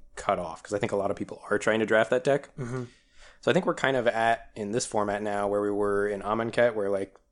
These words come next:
Speaker 1: you know, everyone was in love with red-white, and you and I were drafting a lot of not red-white because it wasn't open.
Speaker 2: Right. All right, well, we got a lot to cover today in the episode, so I think we'll get right into, uh, the round table for this week. We're just gonna do one,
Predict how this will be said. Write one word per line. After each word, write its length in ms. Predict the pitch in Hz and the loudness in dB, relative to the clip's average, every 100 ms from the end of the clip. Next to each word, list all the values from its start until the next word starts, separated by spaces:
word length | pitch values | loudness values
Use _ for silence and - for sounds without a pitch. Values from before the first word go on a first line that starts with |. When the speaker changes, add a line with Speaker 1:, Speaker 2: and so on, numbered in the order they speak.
| - | -8
Speaker 1:
you 80 | |
know, 100 | 107 | -4
everyone 340 | 101 104 104 101 | -2 0 0 -2
was 120 | 98 | -4
in 80 | 101 | -2
love 140 | 101 | 0
with 120 | 110 110 | 0 0
red-white, 400 | 113 117 123 117 | 2 4 4 2
and 120 | 107 | -2
you 80 | 113 | -2
and 100 | 107 | 0
I 80 | |
were 100 | 104 | 0
drafting 400 | 104 104 104 107 | 0 0 0 -2
a 80 | 101 | 0
lot 200 | 101 101 | 2 4
of 160 | 101 92 | 2 0
not 240 | 117 156 | 0 -2
red-white 420 | 95 95 95 101 | -4 -10 -8 -10
because 300 | - 107 98 | -10 -8 -6
it 100 | 95 | -6
wasn't 380 | 98 95 95 90 - _ _ _ - | -8 -8 -10 -14 -18 _ _ _ -8
open. 220 | 107 - - - | -8 -10 -20 -14
Speaker 2:
Right. 240 | 104 92 - - - - - | -10 -10 -10 -18 -20 -20 -8
All 80 | - | -2
right, 40 | 127 | 0
well, 100 | 139 | 2
we 80 | |
got 240 | 190 208 196 | 4 4 4
a 60 | 139 | 0
lot 480 | 143 147 156 151 - _ _ - | 4 6 6 4 -8 _ _ -14
to 80 | - | -4
cover 520 | 151 113 101 110 - | 0 0 -2 -6 -8
today 240 | - 113 107 | -6 -4 -4
in 80 | |
the 60 | 104 | -6
episode, 520 | 101 95 107 107 104 | -8 -8 -6 -8 -8
so 300 | - 113 104 | -10 -6 -4
I 60 | 101 | -6
think 200 | - 123 | -8 -8
we'll 100 | 110 | -6
get 140 | 113 | -6
right 200 | 107 117 | -4 -2
into, 640 | 117 113 - 113 107 107 104 - | -2 -4 -6 -6 -6 -8 -10 -8
uh, 240 | 104 98 | -6 -4
the 120 | 98 | -4
round 320 | 107 117 131 | -4 -4 -4
table 280 | 120 113 104 | -4 -4 -6
for 160 | 98 107 | -8 -8
this 180 | 101 - | -8 -8
week. 240 | 107 - | -8 -8
We're 120 | 107 | -12
just 180 | 113 - | -10 -8
gonna 140 | 143 | -8
do 180 | 117 117 | -6 -6
one, 580 | 107 110 117 117 120 123 | -6 -4 -4 -4 -6 -8